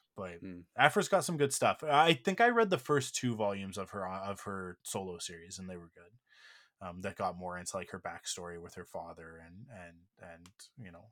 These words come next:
Speaker 1: her, her family and her history. She's a character in Star Wars who has living parents. That makes her unique.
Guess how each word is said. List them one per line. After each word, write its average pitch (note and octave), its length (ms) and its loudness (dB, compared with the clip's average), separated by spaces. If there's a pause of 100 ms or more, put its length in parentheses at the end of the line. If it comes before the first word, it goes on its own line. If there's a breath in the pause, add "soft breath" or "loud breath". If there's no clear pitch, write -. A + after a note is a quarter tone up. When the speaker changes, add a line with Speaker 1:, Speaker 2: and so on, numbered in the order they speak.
Speaker 1:
her, F2+ 260 -10
her F#2+ 120 -12
family E2+ 380 -14
and F2 100 -14
her F#2 80 -12
history. - 240 -12 (280 loud breath)
She's D#3+ 140 8
a D3 60 12
character E3+ 440 10
in B2+ 80 6
Star B2+ 280 8
Wars A2+ 200 4
who A2 120 0
has A2 200 6
living A2 300 2
parents. G2 500 -2
That G#2+ 280 0
makes G2+ 240 -4
her G#2 80 -4
unique. F2 520 -12